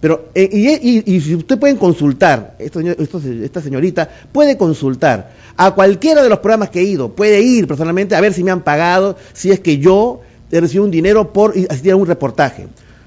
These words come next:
Pueden preguntar a, a la gente de Al Aire, de Canal cuatro, pueden preguntar a la gente de Al Sexto Día, pueden preguntar a la gente de Hola a Todos, pueden preguntar a la gente de Buenos Días Perú, pueden preguntar a la gente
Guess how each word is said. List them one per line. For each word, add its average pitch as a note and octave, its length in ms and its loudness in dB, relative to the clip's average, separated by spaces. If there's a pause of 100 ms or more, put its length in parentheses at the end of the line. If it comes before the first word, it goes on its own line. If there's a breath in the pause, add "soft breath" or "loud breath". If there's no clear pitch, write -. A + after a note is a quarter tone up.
(120)
Pueden A#3 180 4
preguntar F#3 360 2
a, - 40 0
a D#3+ 180 -2
la C3+ 120 -2
gente E3+ 640 -2
de D3 540 -2
Al C3+ 160 -2
Aire, F3 400 0 (100)
de G#2 80 -16
Canal A2 220 -12
cuatro, F#3+ 320 -8
pueden E3+ 160 0
preguntar D3 400 -2
a C#3 80 -6
la A#2+ 120 -4
gente D3 540 -4
de C#3+ 60 -6
Al B2 80 -4
Sexto C3+ 280 -4
Día, B2+ 380 -2 (280 loud breath)
pueden F3 220 4
preguntar D3+ 540 -2
a C#3 60 -2
la B2 140 -2
gente D3 480 -4 (180 loud breath)
de C#3+ 180 2
Hola D#3 200 2
a C3+ 100 -4
Todos, C3+ 440 -2 (240 soft breath)
pueden F3 160 2
preguntar D3+ 360 0
a C#3 80 -2
la B2 100 -2
gente C#3 540 -2
de D3+ 80 0
Buenos C#3+ 240 2
Días C3 180 0
Perú, D#3 460 2 (320 soft breath)
pueden F3 240 0
preguntar C#3+ 480 0
a C#3+ 80 0
la B2 140 -2
gente E3 500 0